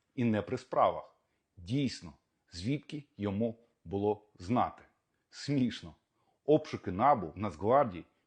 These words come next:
підтвердили ще одну схему. Сто дев'яносто мільйонів відкатів і двісті мільйонів завищення на бронетехніці. Фірма-підрядник Б П «Ексім Світова оборона». Хабарі у вигляді авто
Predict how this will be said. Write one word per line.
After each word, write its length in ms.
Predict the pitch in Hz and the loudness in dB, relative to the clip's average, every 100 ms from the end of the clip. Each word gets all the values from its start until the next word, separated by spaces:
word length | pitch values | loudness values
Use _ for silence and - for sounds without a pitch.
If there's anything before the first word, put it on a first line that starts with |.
| _ | _
підтвердили 760 | 151 - 85 113 131 110 85 82 _ _ - | -12 -10 -2 2 2 0 -4 -8 _ _ -12
ще 300 | - - 107 | -8 -2 -2
одну 200 | 95 120 | 0 -4
схему. 460 | - 143 87 78 - _ _ _ | 0 -2 -2 -6 -18 _ _ _
Сто 380 | - - 185 165 | -20 -4 2 4
дев'яносто 460 | 110 117 127 - 107 | 4 0 -2 -4 -4
мільйонів 360 | 98 120 104 | 0 0 0
відкатів 520 | 87 - 139 147 - - _ _ _ | -4 0 4 4 2 -18 _ _ _
і 80 | - | -8
двісті 360 | 104 151 - 107 | -4 -4 -4 -6
мільйонів 480 | 95 101 156 135 87 _ _ _ - | -2 0 0 -2 -6 _ _ _ -10
завищення 720 | 98 110 117 156 - 90 78 _ _ - | 0 2 2 0 -2 -10 -12 _ _ -8
на 60 | 120 | -4
бронетехніці. 880 | 110 131 143 143 147 - 87 - 76 _ _ _ _ | 0 2 0 0 -2 -4 -14 -16 -20 _ _ _ _
Фірма-підрядник 840 | - 160 131 - 92 123 151 110 - _ _ | -2 0 0 -4 0 4 4 2 -8 _ _
Б 200 | 92 107 | 0 0
П 260 | 104 143 143 - _ | 2 0 -2 -10 _
«Ексім 400 | 104 - - 135 | -14 -10 -6 -6
Світова 420 | - 104 110 107 | -8 -6 0 2
оборона». 480 | 101 110 127 104 87 - _ _ | 2 2 2 0 -2 -16 _ _
Хабарі 540 | - 117 101 104 120 143 _ _ | -8 -4 0 0 0 -4 _ _
у 80 | - | -4
вигляді 380 | 117 117 107 107 | 0 2 0 0
авто 440 | 95 - 135 135 | -4 0 0 0